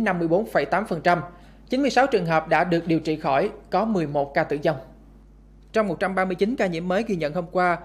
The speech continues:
có bốn trường hợp phát hiện qua xét nghiệm sàng lọc tại cơ sở y tế, mười sáu trường hợp phát hiện qua xét nghiệm sàng lọc trọng điểm, một trăm mười chín trường hợp trong khu cách ly, khu vực phong tỏa.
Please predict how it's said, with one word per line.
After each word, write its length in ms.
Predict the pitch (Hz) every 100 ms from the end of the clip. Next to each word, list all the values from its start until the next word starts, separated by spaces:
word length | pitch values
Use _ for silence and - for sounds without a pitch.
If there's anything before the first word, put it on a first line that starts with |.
| - -
có 100 | 220
bốn 200 | 233 247
trường 140 | 160
hợp 180 | 156 156
phát 160 | 233
hiện 240 | 165 147 156
qua 160 | 180
xét 240 | 170 247 214
nghiệm 140 | 151
sàng 240 | - 165 156
lọc 200 | 147 -
tại 120 | 147
cơ 140 | 160 170
sở 120 | 151
y 120 | 175
tế, 300 | 170 190 269 - - - -
mười 120 | 196
sáu 180 | 185 247
trường 160 | 202 165
hợp 160 | 160
phát 160 | 240 240
hiện 200 | 156 165
qua 140 | 180
xét 220 | 175 247
nghiệm 140 | 165 151
sàng 220 | 180 156
lọc 160 | 147 156
trọng 160 | 151
điểm, 280 | 156 156 247 - - -
một 180 | 180 170
trăm 160 | 208 190
mười 120 | 165
chín 220 | 180 254 226
trường 180 | 165
hợp 240 | 160 156 -
trong 140 | 180
khu 160 | - 185
cách 160 | 175 202
ly, 160 | 202 185
khu 160 | 196
vực 100 | 160 -
phong 120 | 170
tỏa. 320 | 156 139 233